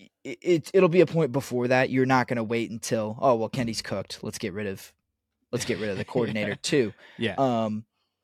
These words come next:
Speaker 1: but it's when you're approaching that point where you think, "We're, we're in danger of this first round quarterback that we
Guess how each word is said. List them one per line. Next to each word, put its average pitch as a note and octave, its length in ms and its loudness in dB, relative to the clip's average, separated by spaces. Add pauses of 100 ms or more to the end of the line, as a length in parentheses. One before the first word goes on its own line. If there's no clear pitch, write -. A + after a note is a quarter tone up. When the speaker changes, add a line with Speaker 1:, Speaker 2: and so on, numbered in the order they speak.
(180)
Speaker 1:
but D#3 180 6
it's D3+ 160 2
when F3+ 120 6
you're D#3 120 10
approaching C3 440 2
that A#2+ 160 -2
point C3 220 -4
where A#2+ 100 -6
you A#2+ 120 -4
think, A2+ 480 -6 (720)
"We're, B2+ 220 2
we're C#3 240 2
in C3+ 120 0
danger A#2+ 420 0
of A2+ 180 -2
this A#2 180 -2
first A#2+ 280 -2
round A2 180 -2
quarterback B2 440 4
that G#2 100 -6
we A2+ 400 -6